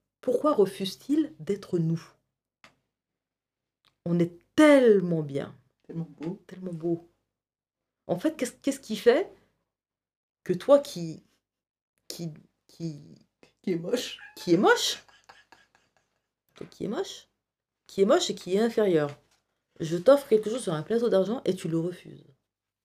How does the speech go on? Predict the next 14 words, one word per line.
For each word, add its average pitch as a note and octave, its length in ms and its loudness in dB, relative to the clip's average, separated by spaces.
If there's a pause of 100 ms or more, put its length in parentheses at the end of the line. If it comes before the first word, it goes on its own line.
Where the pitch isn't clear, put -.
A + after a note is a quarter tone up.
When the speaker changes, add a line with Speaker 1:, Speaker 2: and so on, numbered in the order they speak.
Speaker 1:
Mais C3 80 -10
pourquoi - 320 -10
donc ? A#3 360 -10 (260)
C'est - 100 -20
ça C4 100 2
l'énigme. F3 500 0 (1200)
Parce D#3+ 140 -8
qu'effectivement, F#3 720 -4 (460)
rationnellement, F#3 800 0 (280)
si A3 240 -6
je G#3+ 80 4
mange F3+ 260 2
du D#3+ 80 -10
porc, E3+ 360 2